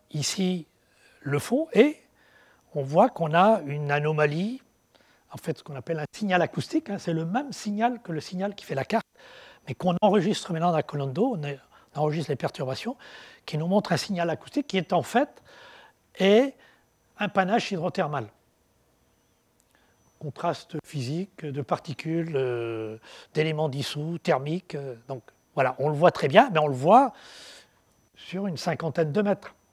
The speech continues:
On ne va pas le voir à cent mètres, deux cents mètres au-dessus du fond. Ça ne me permet pas de voir la partie horizontale du panache. Mais si vous replacez dans, toujours, le, vous êtes explorateur, vous avez repéré le panache horizontal que je vous ai montré tout à l'heure.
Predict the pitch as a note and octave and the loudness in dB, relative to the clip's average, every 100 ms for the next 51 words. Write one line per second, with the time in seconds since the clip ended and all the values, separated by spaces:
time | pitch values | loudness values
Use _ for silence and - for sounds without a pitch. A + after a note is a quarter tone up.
0 | _ - - B2+ D3+ A#2+ E3 G#3+ D3 C3+ | _ -18 -12 -6 -6 0 2 2 2 -2
1 | - D3+ F#3+ G3+ - C3+ D3 E3+ D#3+ G3+ | -4 -2 0 -2 -6 -6 -4 -4 -4 -4
2 | E3 - D#3+ E3 - C#3 - _ _ _ | -6 -8 -10 -10 -14 -18 -18 _ _ _
3 | _ - - C#3 - F#3+ G3+ G3+ G#3 D3 | _ -10 -6 -2 0 2 2 4 4 4
4 | G3+ A#3+ D#3 E3 - G#3+ F#3 E3+ E3+ E3+ | 2 2 2 -2 0 2 4 4 2 2
5 | F#3 D#3 D#3 E3+ D3+ C3+ - - _ _ | 2 2 0 0 0 -2 -6 -12 _ _
6 | _ _ - - - _ - F#3+ A#3+ C4 | _ _ -20 -20 -20 _ 0 4 6 4
7 | - _ _ _ - E3 F3 - F#3 - | -6 _ _ _ -8 -2 -2 0 -2 0
8 | G#3 F#3 D#3+ C#3 - F#3 G#3 F3+ C#3 A#2+ | -2 0 -4 -8 -6 -2 0 -2 -4 -10
9 | - D#3 F#3+ F#3+ - F#3+ F3+ - G3+ D3+ | -4 -2 0 -2 2 4 6 6 0 -2
10 | - - - - - D3 D#3+ D#3 E3 - | -6 -20 -20 -20 -6 0 2 4 4 4
11 | F#3+ F3+ G#3 F#3 E3+ E3+ G3 - E3 D#3 | 2 4 4 4 2 2 2 2 2 0
12 | E3 F#3 G3 - D#3 C3 D3 D3+ D#3 - | 0 2 2 0 -6 -4 -4 -2 -4 -4
13 | - D#3+ E3 D3 B2+ | -6 -4 -2 -2 -4